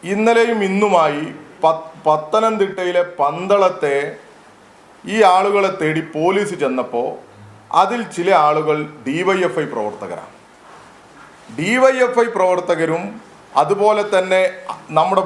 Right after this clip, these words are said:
വോട്ടർ ലിസ്റ്റിലെ ചെറുപ്പക്കാരായിട്ടുള്ള എല്ലാവരുടെയും ഐഡന്റിറ്റി കാർഡുകൾ ഇങ്ങനെ കൃത്രിമമായിട്ട് ഉണ്ടാക്കിയിട്ടുണ്ട്. പന്തളത്തെ ഡി വൈ എഫ് ഐ പ്രവർത്തകർ ഈ പോലീസിൻ്റെ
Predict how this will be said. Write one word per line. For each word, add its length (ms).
വോട്ടർ 420
ലിസ്റ്റിലെ 440
ചെറുപ്പക്കാരായിട്ടുള്ള 1300
എല്ലാവരുടെയും 1040
ഐഡന്റിറ്റി 520
കാർഡുകൾ 400
ഇങ്ങനെ 240
കൃത്രിമമായിട്ട് 600
ഉണ്ടാക്കിയിട്ടുണ്ട്. 540
പന്തളത്തെ 580
ഡി 180
വൈ 80
എഫ് 160
ഐ 120
പ്രവർത്തകർ 560
ഈ 40
പോലീസിൻ്റെ 580